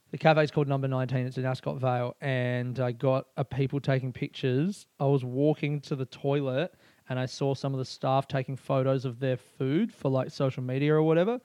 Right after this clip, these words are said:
And I got the phone out, flipped it onto front camera, and then over my shoulder while I was still walking, snapped a picture <laughs> of this fucking chick <laughs> taking a photo.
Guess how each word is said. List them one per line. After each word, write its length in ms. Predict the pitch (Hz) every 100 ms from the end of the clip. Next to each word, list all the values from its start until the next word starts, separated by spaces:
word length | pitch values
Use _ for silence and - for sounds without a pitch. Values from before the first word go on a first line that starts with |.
| _ _ _ _ _ _ -
And 240 | 135 135
I 180 | 135 131 - -
got 200 | 170 156
the 80 | 156
phone 540 | - - 156 180 190 -
out, 600 | 151 147 139 185 226 -
flipped 460 | - - 165 185 -
it 240 | 156 190 -
onto 240 | 156 160 127 - _ _
front 300 | - 151 160
camera, 520 | - 143 139 135 160 -
and 180 | 156 147
then 180 | 147 147 -
over 300 | 175 196 190
my 160 | 170
shoulder 440 | 160 - 160 165 156
while 400 | 143 156 170 170
I 60 |
was 160 | 160 156
still 440 | - - 156 156
walking, 680 | 143 139 156 147 127 147 208 - - -
snapped 480 | - - 160 147 147
a 60 | 151
picture 560 | - 151 156 - 156 - - - - - -
<laughs> 240 | - - 262 - - - -
of 140 | 233 - - -
this 280 | 202 - -
fucking 480 | - - - - - -
chick 1080 | - - - 339 - - _ - - - - _
<laughs> 220 | - 370 -
taking 360 | - 359 277
a 80 | 247
photo. 540 | 339 233 233 233 214